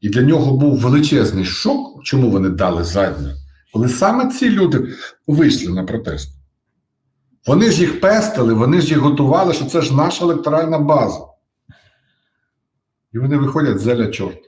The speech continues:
Нормально? Які невдячні. Ну, просто ганьба. І, до речі, зверніть увагу, е, якось за кадром залишилось питання, хто ж організував цей протест. Зазвичай вони кричали, що це знову-таки Порошенко.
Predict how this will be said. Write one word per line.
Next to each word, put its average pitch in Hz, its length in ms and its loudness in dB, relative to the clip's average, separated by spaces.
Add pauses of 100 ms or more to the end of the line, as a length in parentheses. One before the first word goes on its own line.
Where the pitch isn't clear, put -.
(140)
Нормально? 131 440 -2 (600)
Які 104 180 -6
невдячні. 85 500 -4 (1300)
Ну, 110 120 -4
просто 170 420 -4 (300)
ганьба. 76 460 -4 (340)
І, - 40 -6
до 156 80 2
речі, 151 180 2
зверніть 135 340 0
увагу, 95 420 0 (260)
е, 101 460 0
якось 165 260 0
за 165 120 0
кадром 185 340 0
залишилось 160 460 0
питання, 151 420 0
хто 143 180 -4
ж 147 120 -2
організував 151 480 0
цей - 160 -16
протест. - 420 -20 (1600)
Зазвичай 147 460 2
вони 175 160 2
кричали, 139 420 0
що 147 140 -4
це 135 140 -2
знову-таки 90 500 -2
Порошенко. 135 1500 0